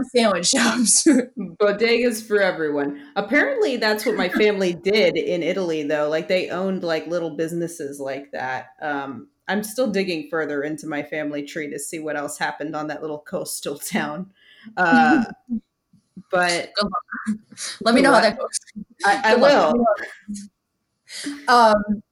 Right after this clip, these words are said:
Speaker 1: but yeah, so I think what's so interesting in the way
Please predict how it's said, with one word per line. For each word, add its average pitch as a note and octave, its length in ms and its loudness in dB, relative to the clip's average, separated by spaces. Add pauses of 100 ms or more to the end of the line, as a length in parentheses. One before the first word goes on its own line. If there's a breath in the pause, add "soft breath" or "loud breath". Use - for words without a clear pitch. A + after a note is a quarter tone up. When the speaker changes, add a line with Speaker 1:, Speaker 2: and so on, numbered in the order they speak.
Speaker 1:
but B3 120 4
yeah, B3+ 180 4
so A#3 600 4 (1000)
I A#3 140 4
think C4+ 200 0
what's B3 200 2
so A#3 180 2
interesting G#3+ 460 0
in G3 80 -4
the F3+ 100 -2
way F3+ 500 -2